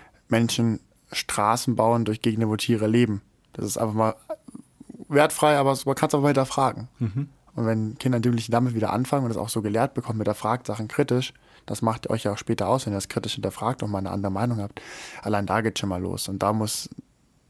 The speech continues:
Speaker 1: weil Bildungs-, leider so, oder weil Bildung so aufgebaut ist,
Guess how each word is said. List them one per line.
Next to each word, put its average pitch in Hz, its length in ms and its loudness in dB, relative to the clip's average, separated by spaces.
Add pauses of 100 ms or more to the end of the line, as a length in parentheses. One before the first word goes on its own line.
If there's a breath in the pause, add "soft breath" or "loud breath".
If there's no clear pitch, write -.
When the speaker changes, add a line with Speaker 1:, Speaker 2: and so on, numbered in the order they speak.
(320)
Speaker 1:
weil 95 280 -2
Bildungs-, 107 340 0
leider 107 240 2
so, 101 80 2
oder 107 220 4
weil 95 100 0
Bildung 107 220 2
so 104 80 -2
aufgebaut 117 460 0
ist, 117 140 -4